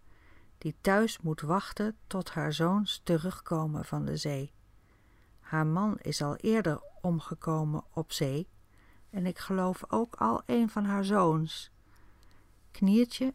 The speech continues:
is nu een begrip in Nederland en Op hoop van zegen ook. In Scheveningen staat een beeld van een vrouw die op de boulevard wacht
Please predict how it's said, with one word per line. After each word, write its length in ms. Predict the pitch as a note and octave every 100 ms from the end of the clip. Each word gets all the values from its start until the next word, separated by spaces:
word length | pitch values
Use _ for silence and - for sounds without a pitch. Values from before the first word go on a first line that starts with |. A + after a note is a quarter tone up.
| -
is 220 | D#3 C#3
nu 360 | D#3 F3 A3+ B3+ - - -
een 160 | D#3+
begrip 760 | D3 D#3+ - - C4 A#3+ - - - - - - -
in 180 | - D#3
Nederland 720 | D3+ C#3+ D3 C#3+ C3+ C3 - - - - - -
en 180 | - F#3
Op 160 | - -
hoop 260 | G#3 G#3+
van 180 | - E3+
zegen 580 | E3 A3 B3 - C3+ D#3 - - -
ook. 380 | E3 - - - - - - - - - - - -
In 180 | F#3+ F3
Scheveningen 720 | - G#3 A3+ A#3 A#3 A3+ A3+
staat 380 | - G3 F3 -
een 200 | F3 D#3
beeld 340 | E3+ G#3 A3
van 140 | - E3
een 140 | D3
vrouw 520 | - E3+ E3 F#3+ A3 - - - - - -
die 180 | - -
op 140 | D#3+
de 80 | F3
boulevard 800 | D#3 F#3 E3+ D#3 - E3+ F#3+ G#3
wacht 540 | - D#3+ G3+ - -